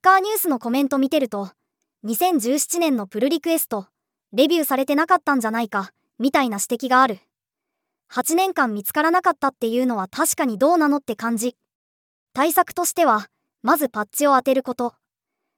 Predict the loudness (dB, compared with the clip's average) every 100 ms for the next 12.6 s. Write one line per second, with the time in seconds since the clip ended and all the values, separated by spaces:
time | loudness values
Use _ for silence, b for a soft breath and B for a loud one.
0 | _ -8 -4 -4 -2 -2 0 -2 -4 -4
1 | _ _ _ _ -8 -6 -4 -8 _ 0
2 | 2 0 -4 0 0 0 -4 _ _ _
3 | -8 0 0 0 0 0 0 0 0 0
4 | -2 -8 -12 _ _ _ _ _ -8 -6
5 | -4 -6 0 0 0 -2 0 2 2 0
6 | -6 -10 _ _ _ 0 2 2 2 0
7 | 0 0 0 2 -2 -6 _ _ _ _
8 | -4 0 0 0 0 0 0 2 2 0
9 | -2 -4 -4 -2 0 4 4 4 -2 -10
10 | _ _ _ _ _ _ _ _ -6 -2
11 | 0 0 -2 -6 0 0 2 2 2 2
12 | 2 2 2 2 2 0